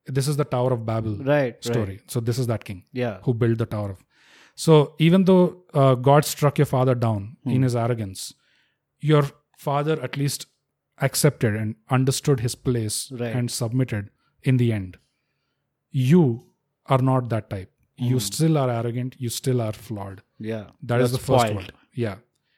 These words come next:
Speaker 1: That is the first word. The second word says, "God has taken the balance of your worth or the balance of you."
Speaker 2: The karma.
Speaker 1: Yeah.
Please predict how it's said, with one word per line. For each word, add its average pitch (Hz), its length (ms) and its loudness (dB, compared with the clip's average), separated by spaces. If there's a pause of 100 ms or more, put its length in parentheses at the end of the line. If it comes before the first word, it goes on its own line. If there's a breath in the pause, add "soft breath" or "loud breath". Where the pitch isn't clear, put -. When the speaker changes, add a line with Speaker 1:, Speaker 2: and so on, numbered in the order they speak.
(140)
Speaker 1:
That 123 120 0
is 127 100 0
the 123 60 -4
first 123 300 -4
word. 95 180 -12 (1000)
The 139 140 2
second 190 460 6
word 147 200 8
says, 110 520 0 (3250)
"God 170 280 8
has 196 200 6
taken 170 540 4 (880)
the 143 140 2
balance 143 520 4
of 131 240 2
your 127 180 6
worth 117 480 -2 (180)
or 135 180 2
the 120 180 -4
balance 127 460 0
of 123 220 -6
you." 123 320 -2 (320)
Speaker 2:
The - 80 -12
karma. 131 720 -2
Speaker 1:
Yeah. 139 320 4